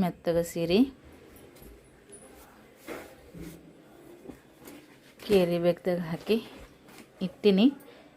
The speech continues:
Actually ಲವ್ ಟೊಕ್ಕಿನ ಅಂದಿದ್ರು ಆಂಟಿ, ಅವ್ರ ತಮ್ಮ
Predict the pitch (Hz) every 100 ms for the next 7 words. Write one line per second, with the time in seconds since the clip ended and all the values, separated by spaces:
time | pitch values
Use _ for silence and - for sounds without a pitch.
0 | - 202 - 233 247 226 202 202 214 208
1 | 214 208 196 180 175 175 202 196 269 -
2 | - - 208 175 - 180 180 190